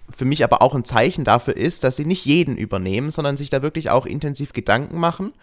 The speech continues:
Und bei Next Level Games, einer Firma, die übrigens nicht aus Japan, sondern aus Kanada kommt, da waren sie jetzt soweit und haben gesagt, hey, die, äh, sind interessant für uns,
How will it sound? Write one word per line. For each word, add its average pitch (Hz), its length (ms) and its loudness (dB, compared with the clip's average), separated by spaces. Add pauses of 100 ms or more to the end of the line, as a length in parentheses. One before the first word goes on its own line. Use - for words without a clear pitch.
(400)
Und 139 240 0
bei 120 120 6
Next 120 320 0
Level 110 220 2
Games, 135 400 2
einer 104 220 0
Firma, 123 480 -2
die 120 80 -8
übrigens 98 500 -6
nicht - 220 -6
aus 110 180 -2
Japan, 131 540 2
sondern 107 220 -4
aus - 220 -8
Kanada 139 440 0
kommt, 127 400 -2 (480)
da 127 220 6
waren 190 180 4
sie 180 100 -2
jetzt 165 160 0
soweit 139 240 2
und 139 100 -4
haben 131 160 -2
gesagt, 123 420 0
hey, 175 300 4 (600)
die, 156 220 2
äh, 120 480 2
sind 139 160 -2
interessant 127 480 0
für - 100 -2
uns, 143 460 -2